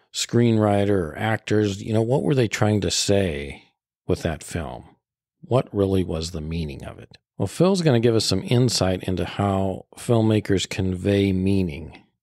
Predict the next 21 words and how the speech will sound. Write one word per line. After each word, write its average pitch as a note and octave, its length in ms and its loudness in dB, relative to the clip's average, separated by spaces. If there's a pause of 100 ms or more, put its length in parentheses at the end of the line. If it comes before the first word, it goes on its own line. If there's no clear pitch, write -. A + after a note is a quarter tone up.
(480)
in F#2 160 0
their D#2+ 120 -4
movies. - 540 -2 (800)
Now, - 60 -6
Phil's B2+ 260 2
got A#2 140 2
a - 20 0
few B2 220 0
books G#2+ 280 0
out F#2+ 180 0
that F#2 200 -6
talk G#2+ 400 -2
about F2+ 440 -4
how G2 180 -2
to F#2 60 -2
use F2+ 340 -4
some D#2 280 -6 (100)
lenses, G#2+ 800 0
so - 200 -4
to D2 80 -8
speak, - 400 -8